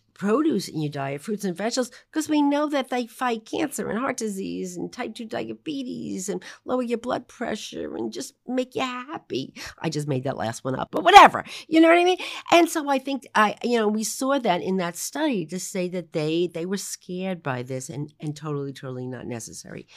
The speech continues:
You know, don't you, you know, when, when you get fruits and vegetables, I always tell everybody you have to wash them. You have to wash them. First of all, there's dirt on 'em.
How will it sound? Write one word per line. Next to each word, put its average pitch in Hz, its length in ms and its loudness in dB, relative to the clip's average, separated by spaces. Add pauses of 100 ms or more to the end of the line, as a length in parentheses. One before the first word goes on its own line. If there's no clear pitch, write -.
(500)
You 311 100 8
know, 277 180 10 (360)
don't - 480 6
you, 175 340 4
you 214 140 -2
know, 196 120 4
when, 214 360 2
when 214 180 4
you 208 80 2
get 254 240 0
fruits - 300 -4
and 160 100 -2
vegetables, 156 380 -2
I 311 160 10
always 453 180 8
tell 180 160 0
everybody 160 460 4
you 175 100 4
have 214 160 4
to 170 80 -2
wash 185 320 4
them. 180 140 -4
You 202 100 -2
have 392 160 4
to 254 80 -2
wash 392 220 4
them. 220 100 0
First 311 240 2
of 269 60 -4
all, 233 80 4
there's 151 180 4
dirt 208 320 10
on 95 220 0
'em. 117 100 -6